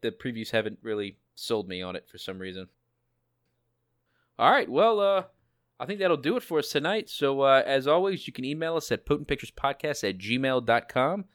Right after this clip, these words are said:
for any comments, concerns. Hell, just say hello. We'll, we'll take that too. Uh, you can follow us on Twitter. It's, uh, at Potent Pictures.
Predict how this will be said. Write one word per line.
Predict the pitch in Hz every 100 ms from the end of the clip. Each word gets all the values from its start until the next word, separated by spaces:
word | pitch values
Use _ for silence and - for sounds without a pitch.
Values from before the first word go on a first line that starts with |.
| _
for | -
any | 113
comments, | 110 - 117 120 127 131 -
concerns. | 104 - 117 117 123 120 - - _ _ _
Hell, | 117 117
just | 113 104 -
say | 120
hello. | 113 104 113 127 127 _
We'll, | 104 98 _
we'll | 101
take | - 113 110
that | 107 -
too. | 123 139 - _ _ -
Uh, | 110 113 107
you | 107
can | 113
follow | - 131 135
us | -
on | 123
Twitter. | - - 151 170 -
It's, | - 101 -
uh, | 101
at | 117 135 -
Potent | 147 131
Pictures. | - 147 - 190 - -